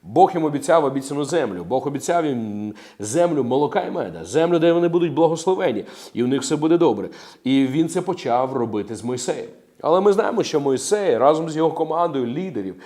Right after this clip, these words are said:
і з усім народом не зайшли в обіцяну землю. І скажу вам, що сьогодні відбуваються точно такі самі речі. Є Божі люди, які приходять до Бога, вже живуть з Богом, читають Біблію, виглядає так, що мали би бути успішними,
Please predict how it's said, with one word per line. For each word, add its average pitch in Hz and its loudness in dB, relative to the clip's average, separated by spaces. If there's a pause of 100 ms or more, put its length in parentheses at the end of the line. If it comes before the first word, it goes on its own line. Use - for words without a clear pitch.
(260)
і 160 0
з 156 -2
усім 185 -2
народом 135 2
не 135 2
зайшли 175 -4
в 214 0
обіцяну 131 0
землю. 82 -14 (680)
І 107 -8
скажу 175 0
вам, 214 2
що 185 -6
сьогодні 135 2
відбуваються 135 2
точно 139 -4
такі 135 -8
самі 120 -4
речі. - -10 (280)
Є 131 0
Божі 196 0
люди, 190 0
які 135 -2
приходять 185 0
до 170 0
Бога, 151 0 (260)
вже 175 4
живуть 202 0
з 131 -10
Богом, 143 4
читають 160 2
Біблію, 127 -4 (240)
виглядає 156 4
так, 196 2
що 131 -4
мали 202 6
би 185 6
бути 165 0
успішними, 120 -4